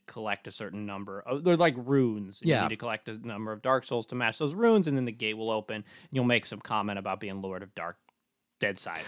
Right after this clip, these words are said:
Speaker 2: Yeah,
Speaker 1: You wanna
Speaker 2: yeah.
Speaker 1: say Dark Side, but
Speaker 2: Shadow Man gets very grandiose when
Speaker 1: And
Speaker 2: he's
Speaker 1: full of
Speaker 2: talking about
Speaker 1: himself, yeah.
Speaker 2: himself. He's like, "I am the night, I am the darkness."
Speaker 1: Yeah,
Speaker 2: Blah,
Speaker 1: he,
Speaker 2: blah,
Speaker 1: he's
Speaker 2: blah.
Speaker 1: definitely very much like a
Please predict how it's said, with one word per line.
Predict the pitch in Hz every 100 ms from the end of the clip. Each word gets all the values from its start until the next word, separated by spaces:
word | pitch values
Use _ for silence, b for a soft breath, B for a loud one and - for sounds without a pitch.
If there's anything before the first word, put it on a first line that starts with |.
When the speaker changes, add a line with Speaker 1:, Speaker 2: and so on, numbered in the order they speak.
| B B
Speaker 2:
Yeah, | 170 165 160
Speaker 1:
You | 131
wanna | 139 127
Speaker 2:
yeah. |
Speaker 1:
say | 120 131
Dark | 110 101
Side, | - 90 90
but | 262
Speaker 2:
Shadow | - - 165 208
Man | 208 139 -
gets | 147 135
very | 110 101 120 135 131 131 117 110 107
grandiose | 123 120 120 113 107 98 -
when | 131
Speaker 1:
And |
Speaker 2:
he's | 113
Speaker 1:
full | 131
of | 127
Speaker 2:
talking | 120 123
about | 113
Speaker 1:
himself, | 107 107 113 101
yeah. |
Speaker 2:
himself. |
He's | 101
like, | 107 -
"I | 147 139 135 127
am | -
the | 202
night, | 175 - 117 107 -
I | - 110
am | - -
the |
darkness." | - - - - - 151
Speaker 1:
Yeah, | 120
Speaker 2:
Blah, | 131
Speaker 1:
he, | 202
Speaker 2:
blah, | 214
Speaker 1:
he's | 214 180
Speaker 2:
blah. |
Speaker 1:
definitely | 214 208 233 214 190 160
very | 151 147
much | 139 135 131 -
like | 123 117 -
a | 104